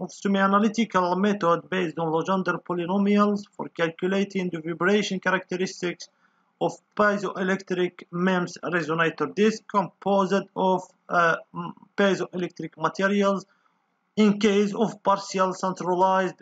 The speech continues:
metallization. With a single calculation, the method is able to retrieve the resonance and anti-resonance frequencies,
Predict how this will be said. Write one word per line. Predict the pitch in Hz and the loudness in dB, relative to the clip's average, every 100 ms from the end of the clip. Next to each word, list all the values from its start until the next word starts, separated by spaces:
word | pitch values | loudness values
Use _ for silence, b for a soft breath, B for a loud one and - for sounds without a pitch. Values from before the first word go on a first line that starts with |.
| - | -14
metallization. | 165 175 160 175 165 - 117 - _ _ _ - | -4 -2 -2 -4 -2 -4 -6 -10 _ _ _ -6
With | 147 180 | 0 2
a | 185 | 2
single | - 226 220 202 | 2 2 4 2
calculation, | - 190 - 190 208 208 208 202 202 - | 0 -2 0 2 2 2 2 2 0 -6
the | 175 | -2
method | 185 220 214 170 | 2 2 0 -4
is | 175 160 | -4 2
able | 214 202 190 175 | 4 4 2 0
to | 180 | -4
retrieve | 175 185 170 190 220 196 196 160 _ _ _ - | -6 -6 -4 2 4 4 2 -2 _ _ _ -2
the | 180 | 4
resonance | 233 202 208 185 175 | 4 4 2 2 0
and | - 175 | -4 0
anti-resonance | 190 208 208 220 196 196 185 | 2 4 4 2 2 0 0
frequencies, | - 220 220 202 196 202 214 220 - | -2 -4 0 -2 -2 0 0 0 -4